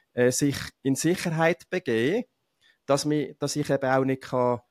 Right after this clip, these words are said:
ausgeschlossen werden aus einer Sippe zum Beispiel, oder dass ich, dass ich eben nicht irgendwann verloren gehe und dann nachher bin ich auf mich allein gestellt, weil das ist früher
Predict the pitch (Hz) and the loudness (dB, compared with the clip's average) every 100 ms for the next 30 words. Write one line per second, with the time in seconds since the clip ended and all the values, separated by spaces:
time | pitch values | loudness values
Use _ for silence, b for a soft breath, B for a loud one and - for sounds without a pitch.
0 | _ _ - 226 - 165 175 - 180 185 | _ _ -6 -6 -4 0 0 0 0 0
1 | 135 - 113 110 110 185 214 - 175 151 | 0 -2 -4 -2 -2 -4 -4 -4 0 2
2 | 139 147 113 - 95 82 B B B 113 | 2 0 -4 -6 -6 -6 B B B 0
3 | 113 113 120 113 123 117 - 127 120 117 | 2 2 0 -2 -2 -6 -4 -2 0 0
4 | 117 117 117 113 - - - - 135 139 | 0 2 2 0 -4 -16 -10 -6 -2 0
5 | 131 135 135 - 127 143 185 180 185 156 | 2 2 0 -2 0 0 0 2 2 2
6 | 107 - 117 - 135 135 135 120 131 127 | -2 -8 -10 -4 -2 0 -2 -2 0 2
7 | 127 123 131 123 120 127 123 120 151 - | 0 0 0 -2 0 0 2 2 0 -2
8 | - 156 110 - 110 156 - 208 - 143 | 0 0 0 -6 -4 -2 -2 -6 -4 0
9 | 147 165 | 0 0